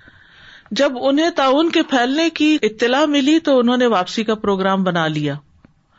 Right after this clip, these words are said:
اگرچہ انہیں اس کے بارے میں کوئی حدیث معلوم نہیں تھی،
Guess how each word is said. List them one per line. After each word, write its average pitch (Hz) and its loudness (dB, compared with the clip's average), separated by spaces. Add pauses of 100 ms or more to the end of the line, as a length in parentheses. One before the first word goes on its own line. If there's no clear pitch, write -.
(760)
اگرچہ 269 -2
انہیں 311 2
اس 302 -2
کے 294 0
بارے 233 0
میں 277 0
کوئی 277 0
حدیث 240 -2
معلوم 240 2
نہیں 233 2
تھی، 156 -6